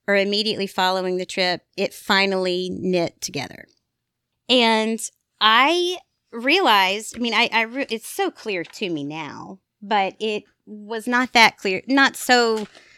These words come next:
crystal clear to me then, but God had obviously answered that angry prayer of mine. But he didn't answer it in the way I wanted him to. I wanted him to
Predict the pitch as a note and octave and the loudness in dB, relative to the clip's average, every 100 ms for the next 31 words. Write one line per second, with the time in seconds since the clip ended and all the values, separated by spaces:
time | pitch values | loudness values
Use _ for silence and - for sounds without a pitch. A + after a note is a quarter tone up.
0 | _ - D4+ - A#3+ - A#3 G3+ - G3 | _ 0 0 2 -2 0 0 0 -4 -4
1 | F3 F3+ F3+ E3+ D#3 E3 - G3 F#3+ - | -4 -2 -2 -2 -4 -4 2 4 4 -2
2 | _ _ _ _ _ _ _ G#3+ A#3+ C4 | _ _ _ _ _ _ _ 2 6 6
3 | C#4+ C#4 A#3 G#3 G#3 G#3 A3+ - - E3 | 4 0 0 2 0 0 -6 -6 -4 -4
4 | E3+ F3 - - F3+ - - F3+ E3+ F3 | -4 -8 -12 -4 -2 -2 -2 -2 -2 -6
5 | - F#3+ F3 E3+ _ _ _ - F#3+ G3 | -6 0 2 2 _ _ _ -4 -2 -2
6 | G3 F#3 E3+ - G#3 G3 C#3 - - _ | -4 -8 -8 -2 0 0 -2 -14 -20 _
7 | F#3+ F3 F3 C#3+ F2+ - - _ C#4 C#4 | -6 -2 -2 -4 -8 -14 -20 _ 6 8
8 | C#4 F4+ E4+ C4 D4+ A3 - A3 G3+ G#3 | 8 8 8 8 6 4 0 0 0 2
9 | G3+ F#3 E3+ G#3 A3 F3 D#3+ - E3+ D3+ | 4 2 2 2 2 0 -6 -8 -12 -12
10 | D#3 - A3 C4 A3+ C4+ B3+ F#3 F3 F3 | -12 0 4 4 6 6 6 2 -2 -2
11 | E3+ - D#3 D#3+ | -4 -4 -4 -4